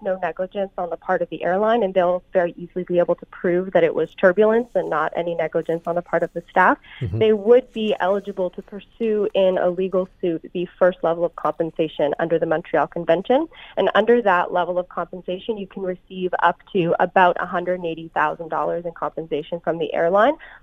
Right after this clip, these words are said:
Speaker 1: but you won't, that's, that's a cap. You will receive the totality of your injuries and with a cap of one hundred and eighty thousand dollars.
Speaker 2: And to get the
Speaker 1: Is what we're
Speaker 2: hundred eighty thousand, and to get the hundred eighty thousand, you're gonna have to be seriously hurt.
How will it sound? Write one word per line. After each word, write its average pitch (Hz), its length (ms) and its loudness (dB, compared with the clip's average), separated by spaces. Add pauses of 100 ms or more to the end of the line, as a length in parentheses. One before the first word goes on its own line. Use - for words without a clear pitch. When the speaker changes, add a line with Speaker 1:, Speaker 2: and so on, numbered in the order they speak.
(120)
Speaker 1:
but 196 180 6
you 220 100 -6
won't, 233 340 0
that's, 208 220 2 (100)
that's 196 180 0
a 196 40 -6
cap. - 380 -6 (420)
You 208 120 -6
will 202 160 -4
receive 202 380 -8
the 190 80 -6
totality 165 800 -4
of 156 140 -6
your 160 100 -6
injuries 156 560 -4 (180)
and 156 420 -2
with 180 180 2
a 156 40 2
cap - 320 0
of - 160 -2 (200)
one 170 180 2
hundred 156 260 -4
and 156 80 -8
eighty 151 200 -4
thousand - 340 -2
dollars. - 380 -2
Speaker 2:
And 110 120 -2
to 135 80 -4
get 160 140 4
the 135 60 2
Speaker 1:
Is - 0 -
what - 20 -
we're 123 60 2
Speaker 2:
hundred 131 200 2
eighty 110 180 2
thousand, 98 420 -4
and 131 120 0
to 131 60 -2
get 160 160 -2
the 127 120 2
hundred 110 280 -2
eighty 95 160 -2
thousand, 80 420 -6 (220)
you're 269 100 -4
gonna 151 140 2
have 98 120 0
to - 60 -8
be 76 120 -6
seriously 78 420 -4
hurt. 62 280 -8